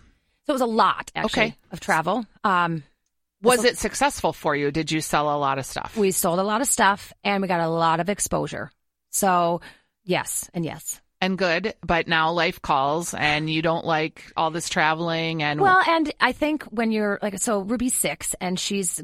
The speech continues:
Speaker 1: starting first grade, and then I have, you know, stepsons, and I have a husband, and when you become a partner in a law firm, it's kind of a tough sell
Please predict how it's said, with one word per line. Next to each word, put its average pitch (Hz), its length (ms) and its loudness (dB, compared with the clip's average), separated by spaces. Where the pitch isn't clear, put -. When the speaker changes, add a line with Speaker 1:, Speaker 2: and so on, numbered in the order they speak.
Speaker 1:
starting 185 500 -4
first - 340 -6
grade, 165 320 -6
and 175 140 -4
then 180 100 -2
I 190 120 -2
have, 190 160 -2
you 196 80 -6
know, 180 80 -4
stepsons, 202 480 -2
and 190 80 0
I 190 40 0
have 190 100 0
a 190 40 -4
husband, 202 360 -2
and 180 260 -4
when 214 180 -4
you 220 80 -4
become 262 540 -2
a - 40 -20
partner 233 240 4
in 208 60 0
a 196 40 -2
law 196 220 2
firm, 160 360 -4
it's - 80 -20
kind 302 200 0
of 277 60 2
a 208 60 2
tough - 260 -4
sell 175 500 0